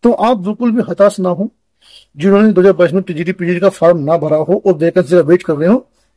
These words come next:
आपके लिए भी मौका मिलेगा, सौ परसेंट मौका मिलेगा। आप विश्वास मांगे चलो, आपके लिए एक नई vacancy आएगी, क्योंकि आप भी जानते हैं कि दो हज़ार बाईस के बाद कोई विज्ञापन जारी नहीं किया गया और दो हज़ार सत्ताईस में चुनाव है।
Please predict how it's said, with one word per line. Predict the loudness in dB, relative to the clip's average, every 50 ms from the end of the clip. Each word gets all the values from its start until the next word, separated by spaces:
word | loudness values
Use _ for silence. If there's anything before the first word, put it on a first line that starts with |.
| _ 0
आपके | 0 0 0 0 -2 -2
लिए | 0 0 2
भी | 2 2 4
मौका | 4 4 4 4 2 0
मिलेगा, | 0 -2 -8 -8 -12 -14 _ _ _
सौ | -14 -6 -2 0 0 0
परसेंट | 0 0 0 0 0 0
मौका | 0 -2 -2 -4 -4
मिलेगा। | -4 -4 -4 -2 0 0 -2 -2 -6 _ _ _ _ _ _ _ -4
आप | -2 -2 -2 -2
विश्वास | -4 -4 0 2 2 2
मांगे | 0 -2 -4 -6 -6
चलो, | -6 -4 -6 -6
आपके | -6 -4 -4 -4 -4 -2 -4 -4
लिए | -2 -2
एक | -2 -2
नई | 0 0 0 0
vacancy | 0 0 -4 -4 -6 -6 -6 -6 -6 -8
आएगी, | -10 -10 -12 -12 -14 -20 -20 _ _ _ _ _ _ _ _ _ _ _ _ -20 _ _ _ _ _ _ _ _ _ _ _ _ _ _ _ -2
क्योंकि | 0 2 2 2
आप | 2 2 0 0
भी | -2 -4 -4
जानते | -2 -2 -4 -4 -8 -8 -6 -2 -2
हैं | -2 -2
कि | -2 -4 -6
दो | -2 0 2
हज़ार | 2 2 2
बाईस | 2 2 0 0 0 -2
के | -2
बाद | -2 -2 -2
कोई | 0 0 0
विज्ञापन | 2 0 0 0 0 2 2 2 4
जारी | 4 2 4
नहीं | 4 4 4 4 2
किया | 2 2 2 2
गया | 2 0 -6 -6 -12 _ _ _ _ _ _ _ _ _ _ _ _ _ _ _ _ _ _ _ _ _ _ 0
और | 0 0
दो | 2 2 2 2
हज़ार | 2 2
सत्ताईस | 2 0 -6 -4 -4 -4
में | -4
चुनाव | -4 -6 -6 -4 -4 -4 -6 -6
है। | -10 -12